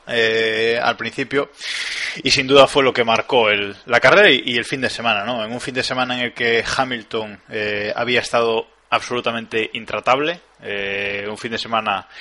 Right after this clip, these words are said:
de estos que le salen completitos al, al británico. Casi medio segundo le metió a Rosberg en el sábado por la lucha, en la lucha por la pole,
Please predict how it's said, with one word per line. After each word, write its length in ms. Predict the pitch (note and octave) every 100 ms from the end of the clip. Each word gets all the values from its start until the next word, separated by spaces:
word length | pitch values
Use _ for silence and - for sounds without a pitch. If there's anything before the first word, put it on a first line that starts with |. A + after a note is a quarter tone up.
| - - -
de 100 | A#2
estos 680 | A2 - A#2 A2+ A2 G#2+ -
que 120 | A#2
le 80 | G#2
salen 760 | B2 A2 G#2+ G#2 G#2 G#2 G#2 G2+
completitos 600 | - G2+ G#2+ A#2+ A#2 G#2
al, 360 | G#2+ G2+ G2+ G2+
al 200 | G#2+ G#2
británico. 720 | G2+ G2+ A#2 C3+ C#3 D3 D3+ D3 - - - - - _
Casi 300 | D3 - C3
medio 220 | B2+ A#2+
segundo 600 | G#2+ A#2+ A#2+ A#2 A2 A2
le 100 | G#2+
metió 280 | G#2 G2+ A2
a 60 | G2+
Rosberg 440 | G#2+ - G2+ G2 -
en 360 | A2+ G2+ G2 G2
el 140 | G2
sábado 320 | - G#2+ G2
por 160 | G2 G2+
la 40 |
lucha, 680 | G2 G2 - F#2+ F#2 F#2 F2+ - -
en 120 | G#2+
la 80 | G2+
lucha 200 | G2 -
por 140 | G2+ G2
la 80 |
pole, 520 | F#2+ B2+ C3 C3+ C3